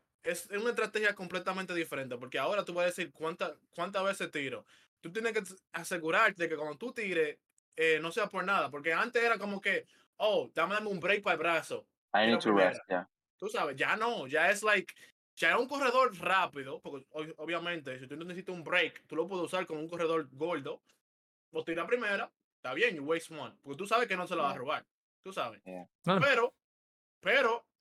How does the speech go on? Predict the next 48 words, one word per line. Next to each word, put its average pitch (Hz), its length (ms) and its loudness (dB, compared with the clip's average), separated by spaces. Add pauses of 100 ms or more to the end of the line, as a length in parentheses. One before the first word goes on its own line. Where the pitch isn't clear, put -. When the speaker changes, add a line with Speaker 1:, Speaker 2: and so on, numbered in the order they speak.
(380)
Speaker 1:
tú 269 200 -4 (220)
piensas 214 380 2
que 214 60 -2
no 190 80 -2
se 185 60 -2
la 175 100 6
va 170 40 6
a 165 60 4
robar, 175 240 0
pero 156 160 -4
también, 156 420 -2 (240)
él 165 80 -6
puede 208 140 0
ser, 208 120 -2
si 160 100 -4
tira 147 180 -2
dos 196 160 0
veces, 262 340 2 (300)
ya 143 100 0
no 160 140 -2
puede 254 220 2
tirar, 170 360 0 (280)
y 143 120 -12
te 139 100 -6
puede 139 200 -6
agarrar 196 260 0
de 196 140 -6
sorpresa, 151 400 -4
Speaker 2:
Yeah. 117 100 -10
Speaker 1:
pero, 135 340 -6 (580)
Speaker 2:
Yeah. 180 120 -12
Speaker 1:
whatever. 135 280 -2 (280)
So, 196 160 2
ahora, 214 440 6
eso 196 220 -6
es 233 60 2
lo 240 60 2
que 240 60 -2
ellos 233 140 2
estaban 220 220 0
diciendo, 165 600 -6
que 160 180 -2
ellos 233 260 -2 (200)
pusieron 220 460 -6
esa 254 180 -4
regla 156 340 -2
porque 156 360 -2
ellos 190 200 -4